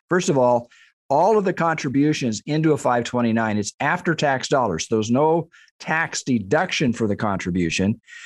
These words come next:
but all of the income, all of the earnings inside of the five twenty-nine,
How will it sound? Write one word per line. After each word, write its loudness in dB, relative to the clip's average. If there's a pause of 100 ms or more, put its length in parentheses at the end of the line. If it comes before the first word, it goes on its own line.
(140)
but 0
all 4
of 4
the 4
income, 2
all 2
of 2
the 2
earnings 2
inside 0
of 2
the 0
five 0
twenty-nine, 0